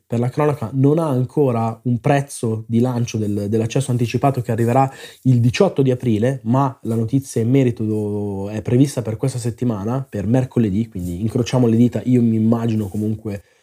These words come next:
che il gioco possa arrivare attorno ai quaranta euro in accesso anticipato per arrivare sui sessanta, credo, quando verrà effettivamente pubblicato in edizione uno punto zero, eh, nel duemilaventicinque inoltrato, ma vedremo.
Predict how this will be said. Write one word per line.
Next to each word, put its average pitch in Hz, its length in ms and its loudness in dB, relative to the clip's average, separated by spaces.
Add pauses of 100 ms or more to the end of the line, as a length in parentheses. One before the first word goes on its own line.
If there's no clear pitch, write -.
(180)
che - 100 -4
il 110 80 4
gioco 120 260 4
possa 113 280 -4
arrivare 110 360 0
attorno 131 440 2
ai 120 100 0
quaranta 127 580 0
euro 104 280 2
in 104 80 -4
accesso 120 320 -2
anticipato 113 580 -4
per 104 140 0
arrivare 104 500 0
sui 98 220 -2
sessanta, 104 720 -2
credo, 98 460 -2 (280)
quando 117 320 4
verrà 110 220 2
effettivamente 117 580 0
pubblicato 113 640 0
in 107 460 -2
edizione 117 560 2
uno 147 200 4
punto 110 380 -4
zero, 104 460 -4 (300)
eh, 98 220 -6
nel 107 160 0
duemilaventicinque 120 840 2
inoltrato, 110 600 -6
ma 104 100 -4
vedremo. 127 500 2